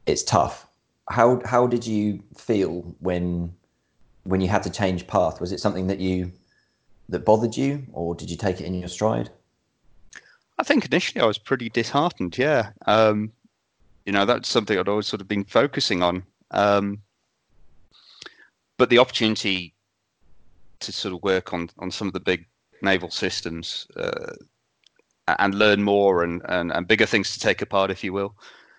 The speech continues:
Speaker 1: Yeah.
Speaker 2: uh, was a, was a big attraction. Uh, that and, um, the people that I'd, I'd gone through university with and met in that time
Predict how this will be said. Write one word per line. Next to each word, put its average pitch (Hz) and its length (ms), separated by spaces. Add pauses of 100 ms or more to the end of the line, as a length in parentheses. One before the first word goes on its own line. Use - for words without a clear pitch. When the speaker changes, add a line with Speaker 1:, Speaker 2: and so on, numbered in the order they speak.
Speaker 1:
Yeah. 92 240
Speaker 2:
uh, 92 40
was 95 220
a, 92 60
was 98 180
a 98 40
big 98 200
attraction. 95 640 (100)
Uh, 87 400
that 113 300
and, 92 560 (160)
um, 85 500 (480)
the 95 120
people 95 460
that 90 140
I'd, 85 280
I'd - 260
gone 87 180
through 92 160
university 87 560
with 85 240 (100)
and 90 300
met 92 200 (580)
in 95 160
that 90 180
time 90 460